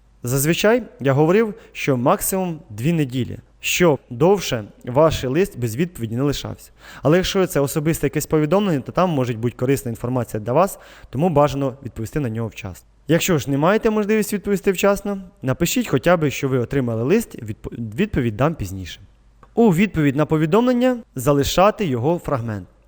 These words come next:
Коли ми натискали «Відповісти» або «Переслати», ви бачили, що фрагмент листа копіювався автоматично. Це дасть можливість зрозуміти, про що йшла в попередніх листах мова, щоб дуже легко зорієнтуватися і дати відповідь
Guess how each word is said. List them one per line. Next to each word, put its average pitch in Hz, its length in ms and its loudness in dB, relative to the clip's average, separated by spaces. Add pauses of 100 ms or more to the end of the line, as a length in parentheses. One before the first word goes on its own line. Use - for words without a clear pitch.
(180)
Коли 214 160 4
ми 175 100 2
натискали 156 680 0 (240)
«Відповісти» 160 880 0
або 135 300 4
«Переслати», 160 560 0
ви 127 100 0
бачили, 131 380 0
що 123 220 -6 (400)
фрагмент 151 420 0 (160)
листа 208 420 0
копіювався 127 580 0
автоматично. 170 680 -2 (280)
Це 185 140 2
дасть 143 200 2
можливість 151 440 0
зрозуміти, 147 680 -2 (100)
про 135 220 2
що 190 400 2
йшла 175 500 0 (220)
в - 20 -16
попередніх 131 680 0
листах 170 640 2
мова, 127 420 0 (240)
щоб 147 240 -2
дуже 143 240 2
легко 139 320 2
зорієнтуватися 170 680 0
і - 20 0
дати 120 340 -2
відповідь 214 480 -4